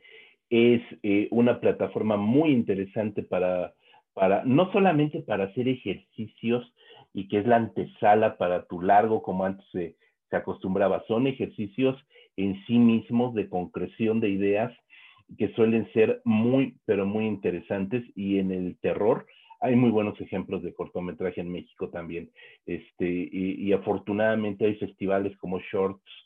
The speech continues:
México, por ejemplo, Cut Out, por ejemplo, que están dedicados exclusivamente al corto y donde podemos ver también trabajos bien interesantes, ¿no? Muchísimas gracias a todos los que nos escucharon. Marco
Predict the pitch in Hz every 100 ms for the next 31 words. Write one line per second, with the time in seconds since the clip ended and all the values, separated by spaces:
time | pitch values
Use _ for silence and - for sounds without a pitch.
0 | _ _ _ - 98 110 110 113 - 120
1 | 117 92 90 113 104 101 120 143 _ _
2 | _ _ - 110 - 95 113 135 - -
3 | 98 95 - 107 104 117 - - 104 104
4 | 95 95 107 110 110 113 - 95 - 98
5 | 98 95 92 82 - 98 - 113 90 87
6 | 92 92 95 90 92 90 - 87 87 90
7 | - - _ - 90 92 - - 92 101
8 | 101 95 85 90 80 - 85 78 80 95
9 | 110 120 - - - 143 147 214 208 143
10 | 139 156 170 147 139 156 160 151 113 101
11 | 104 110 104 135 131 151 147 117 120 131
12 | 135 - 135 135